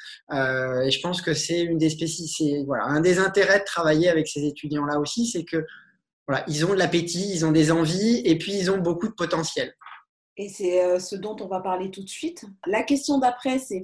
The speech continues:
Speaker 2: votre positionnement scientifique se traduit par quels enseignements, justement, dans votre programme ?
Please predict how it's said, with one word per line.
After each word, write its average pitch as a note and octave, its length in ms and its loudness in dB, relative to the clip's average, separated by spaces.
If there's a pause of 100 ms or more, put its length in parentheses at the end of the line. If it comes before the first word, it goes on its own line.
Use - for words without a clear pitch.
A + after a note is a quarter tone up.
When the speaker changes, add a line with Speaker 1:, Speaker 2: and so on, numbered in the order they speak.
Speaker 2:
votre D4 520 0
positionnement B3 720 -4
scientifique A#3+ 720 -8
se - 220 -8
traduit A3+ 640 -4 (260)
par - 300 -4
quels C#4 400 2 (180)
enseignements, G3+ 720 -6
justement, F#3 640 -10 (240)
dans G3 160 -4
votre G#3+ 300 -4
programme ? F3 580 -8